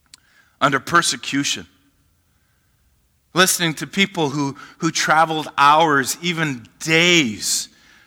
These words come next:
just so that they could sit and learn together in the same room. Seeing how genuinely excited that others were about the opportunity to deepen their understanding of the Bible, to deepen their understanding of the church.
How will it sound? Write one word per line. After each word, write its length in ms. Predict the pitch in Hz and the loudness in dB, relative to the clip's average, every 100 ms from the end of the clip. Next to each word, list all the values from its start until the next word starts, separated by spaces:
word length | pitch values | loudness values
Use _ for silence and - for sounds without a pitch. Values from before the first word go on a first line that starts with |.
| _ | _
just 260 | 131 170 - | -2 0 0
so 140 | 170 | 0
that 180 | 156 139 | -2 -2
they 80 | 147 | -6
could 220 | 135 120 | -6 0
sit 420 | - - 175 170 | 0 2 -2 -4
and 220 | 131 127 | -6 -2
learn 220 | 135 160 | 0 0
together 520 | 156 135 120 110 107 107 | -2 -6 -2 -2 -2 -4
in 100 | 110 | -6
the 60 | |
same 460 | 104 - 139 127 117 | -8 -4 -2 -2 -4
room. 420 | 131 147 127 113 _ _ _ _ _ _ _ _ _ _ _ _ | -4 -4 -6 -10 _ _ _ _ _ _ _ _ _ _ _ _
Seeing 340 | - - 208 202 | -4 2 2 4
how 180 | 190 160 | 2 0
genuinely 1000 | - 165 196 196 185 175 165 160 143 131 - - _ | 0 0 2 2 4 4 4 2 -2 -4 -12 -20 _
excited 720 | - - - 185 202 180 156 | -4 0 4 6 4 2 0
that 180 | 139 147 | -2 0
others 480 | 175 196 185 160 135 | 2 4 4 2 0
were 240 | 151 165 | 2 4
about 300 | 156 147 139 - - - | 4 0 -6 -10 -20 -4
the 140 | 151 | -2
opportunity 1000 | 170 175 180 - 165 - 196 190 175 170 135 | 2 4 4 0 -4 -2 0 0 0 -4 -6
to 140 | 139 | -10
deepen 500 | 127 143 196 196 180 | -8 -4 -2 -2 2
their 100 | 160 | 4
understanding 800 | 156 156 143 - 165 156 165 160 | 4 2 -4 -2 0 0 0 -4
of 80 | 131 | -6
the 80 | |
Bible, 500 | 117 135 147 170 151 | -4 0 2 2 -2
to 160 | 135 139 | -8 -12
deepen 380 | 135 175 180 170 | -10 -8 -4 2
their 120 | 156 | 4
understanding 500 | 156 147 - 156 147 | 2 0 -2 0 0
of 60 | 135 | -2
the 60 | |
church. 320 | 131 185 170 | -2 0 -2